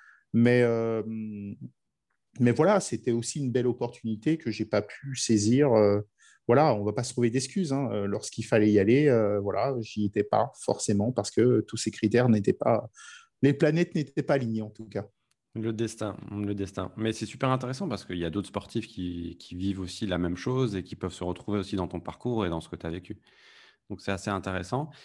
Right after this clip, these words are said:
Speaker 2: Et je discutais avec, euh, Philippe Nato, le président de la Fédération française de boxe, qui était l'invité de l'épisode onze. On a parlé du coup, du coup de boxe et là, avec toi, de taekwondo. Et on dit souvent que les disciplines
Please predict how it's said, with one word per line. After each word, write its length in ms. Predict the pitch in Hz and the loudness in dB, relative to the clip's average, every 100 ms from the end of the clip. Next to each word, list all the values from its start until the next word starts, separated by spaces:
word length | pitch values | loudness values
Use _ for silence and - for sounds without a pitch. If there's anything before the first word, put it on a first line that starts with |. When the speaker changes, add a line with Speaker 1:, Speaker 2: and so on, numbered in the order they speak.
| _ | _
Speaker 2:
Et 80 | 104 | -4
je 100 | 98 | 0
discutais 440 | 104 107 - 104 123 | -2 -2 -8 -2 0
avec, 280 | 104 92 | 0 -2
euh, 320 | 92 87 85 82 | -4 -2 -2 -6
Philippe 320 | - 101 104 | -4 -4 -2
Nato, 380 | 98 92 110 101 | -4 -2 -2 -2
le 100 | 87 | -4
président 400 | - 90 92 92 | -8 -8 -6 -6
de 60 | |
la 100 | 85 | -6
Fédération 420 | 82 90 87 - | -6 -4 -4 -6
française 360 | 92 92 90 92 | -12 -12 -10 -8
de 80 | 87 | -4
boxe, 400 | 104 127 - - _ _ _ _ | -4 -4 -10 -20 _ _ _ _
qui 100 | 104 | -8
était 180 | 98 98 | -2 -2
l'invité 380 | 92 92 92 98 | 0 -4 -6 -4
de 80 | |
l'épisode 380 | 95 - 92 85 | -4 -4 -4 -4
onze. 400 | - 127 147 147 147 - - - | -4 -4 -2 -4 -10 -18 -16 -2
On 140 | 101 | 2
a 80 | 98 | 2
parlé 300 | 95 98 95 | 2 2 2
du 180 | 92 90 | -2 -8
coup, 160 | - - | -8 -6
du 240 | 107 98 | -4 -6
coup 140 | - | -2
de 100 | 101 | -2
boxe 460 | 90 117 147 - - | 2 2 0 -6 -8
et 80 | 95 | -2
là, 220 | 98 101 | 0 0
avec 200 | 92 90 | -2 -4
toi, 140 | - 98 | -4 -4
de 80 | |
taekwondo. 600 | 90 92 90 92 95 147 - _ - - | -2 -4 -2 0 0 -2 -6 _ -20 -6
Et 60 | 107 | 2
on 60 | 107 | 4
dit 140 | 110 | 2
souvent 280 | - 139 185 | 0 0 0
que 140 | 127 | 0
les 240 | 110 101 98 | 2 4 2
disciplines 720 | 104 107 110 - 139 131 131 | -2 -6 -8 -4 0 0 -2